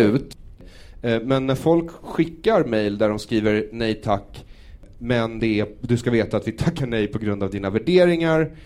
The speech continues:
Speaker 2: men om du känner någon annan ståuppare som inte har dem så kan vi boka den." För ty-, ett sånt, typ sånt mejl har jag fått. Eh, då är det ju fråga om något annat. Och då vill jag ju givetvis veta, utan att bli arg eller någonting,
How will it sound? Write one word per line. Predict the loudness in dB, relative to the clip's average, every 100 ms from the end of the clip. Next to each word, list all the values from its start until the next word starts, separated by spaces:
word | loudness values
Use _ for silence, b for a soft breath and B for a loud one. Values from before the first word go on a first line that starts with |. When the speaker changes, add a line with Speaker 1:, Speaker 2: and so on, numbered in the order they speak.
| B B
Speaker 2:
men | 0 2 2
om | 2 4 4 2 -2 -4 -12 2
du | 6 6
känner | 4 2 2
någon | 0 2
annan | 2 0 -2
ståuppare | 0 0 2 0
som | 0 -4
inte | -6 0
har | 6 6
dem | 6 2 0 -8
så | -10
kan | -8
vi | -2
boka | -2 0
den." | 2 2 2 -4 b b b b 0
För | 0 0 -4
ty-, | -2 0
ett | -2 -4
sånt, | -2 2 2 0 -12 -2
typ | 2 2
sånt | 2 -2 0
mejl | -2 0
har | 2
jag | 2
fått. | 2 2 0 -10 -20 B B B -4
Eh, | -2 2
då | 4
är |
det | 4
ju | 4
fråga | 4 2
om | 2
något | 0 0
annat. | 0 -2 -4 -6
Och | -8
då | -2
vill | 2
jag | 4 4
ju |
givetvis | 4 2 -2 -4 -4
veta, | -2 -2 -2 0
utan | 2 2 0
att | 0
bli | 2
arg | 4 4
eller | 2 -2
någonting, | -4 -4 -6 -6 -12